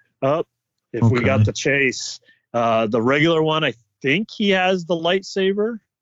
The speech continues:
Speaker 1: right?
Speaker 2: Yeah, the regular
Speaker 1: Yeah.
Speaker 2: one, it, yeah, the
Speaker 1: Shape,
Speaker 2: second one.
Speaker 1: yeah, his hand is cut off.
Speaker 2: He's holding, he's holding his wrist and his
Speaker 1: Yeah.
Speaker 2: just a black hole <laughs> right there.
Speaker 1: Right.
Speaker 2: Uh,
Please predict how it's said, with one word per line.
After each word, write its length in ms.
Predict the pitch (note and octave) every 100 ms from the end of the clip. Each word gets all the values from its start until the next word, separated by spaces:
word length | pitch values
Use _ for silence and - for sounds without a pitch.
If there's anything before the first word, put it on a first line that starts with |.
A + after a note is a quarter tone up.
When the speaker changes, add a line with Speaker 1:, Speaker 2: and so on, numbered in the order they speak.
| _ _ _ -
Speaker 1:
right? 240 | D3 F#3+ _ -
Speaker 2:
Yeah, 320 | A#2 G#2 F#2 - A2
the 80 |
regular 300 | A2+ C3+ C#3+
Speaker 1:
Yeah. 60 | C#3
Speaker 2:
one, 200 | C3 B2+
it, 140 | B2 F#2+ - A#2
yeah, 200 | A#2 G#2
the 120 | G2+
Speaker 1:
Shape, 80 | D3+
Speaker 2:
second 280 | A2 G#2 G#2
one. 120 | F#2+
Speaker 1:
yeah, 120 | F#2 A#2+
his 160 | A2+
hand 400 | - C#3 C#3 C3
is 140 | A2+ -
cut 260 | - A2+
off. 280 | A2 A2 - _ _ _ -
Speaker 2:
He's 160 | A2
holding, 480 | A2 A#2 G#2+ G2+ F#2
he's 180 | A2+ G#2+
holding 300 | A2+ G#2+ G2+
his 160 | G2 F#2+
wrist 380 | G2+ G2 F2+ F#2
and 100 | F2+
his 300 | E2+ - - _ -
Speaker 1:
Yeah. 300 | A#2 G#2 G#2 - _ _ _ _ -
Speaker 2:
just 140 | F#2
a 40 | E2
black 340 | D#2+ F2 F2+
hole 280 | G2 F#2 F2 - -
<laughs> 500 | - D#3 - C#3+ - E3+ -
right 140 | C3 - - - -
there. 180 | G#2+ - - - _ _ _ _ _ - -
Speaker 1:
Right. 380 | G#2 A2+ B2+ C3
Speaker 2:
Uh, 800 | B2+ A#2 A#2 A#2 A#2 A#2 A2+